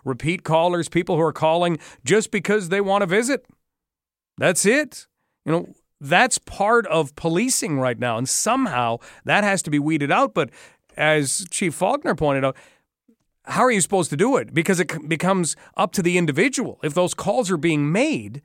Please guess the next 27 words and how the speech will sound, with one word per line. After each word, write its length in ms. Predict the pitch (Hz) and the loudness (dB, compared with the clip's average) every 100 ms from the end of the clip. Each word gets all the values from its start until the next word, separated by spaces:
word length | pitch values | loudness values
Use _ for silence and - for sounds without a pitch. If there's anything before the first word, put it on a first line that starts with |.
| _ _ _ _ | _ _ _ _
this 180 | 147 208 | -2 0
is 100 | 254 | 2
not 200 | 226 208 | 2 2
the 80 | 165 | 2
boy 300 | 147 196 196 | 2 2 4
who 100 | 165 | 2
cried 320 | - 175 160 | 2 2 2
wolf 280 | 139 202 190 | 2 0 0
that 100 | 160 | -2
eventually 400 | 143 165 185 165 | 0 0 0 0
you 80 | 147 | 0
say, 240 | 135 156 147 | 0 0 0
"Yeah, 460 | 143 160 165 165 | 0 2 2 2
yeah, 260 | 156 143 143 | 2 2 2
we're 140 | 139 | 2
not 160 | 170 160 | 0 0
coming 320 | 156 160 131 | 0 0 0
this 160 | 143 - | -2 -4
time. 360 | 113 110 107 - _ | -6 -4 -6 -10 _
Forget 500 | - 180 156 170 190 | -2 0 0 0 0
you." 480 | 139 135 165 143 123 - - _ _ _ | 0 -2 0 0 -2 -6 -18 _ _ _
That's 380 | 123 175 233 254 | 0 2 2 2
not 160 | 220 | 2
the 80 | 190 | 2
way 160 | 196 180 | 0 0
policing 500 | 185 185 151 151 156 | 0 -2 0 0 0
works. 640 | 254 320 - - - | 0 -2 -8 -8 -8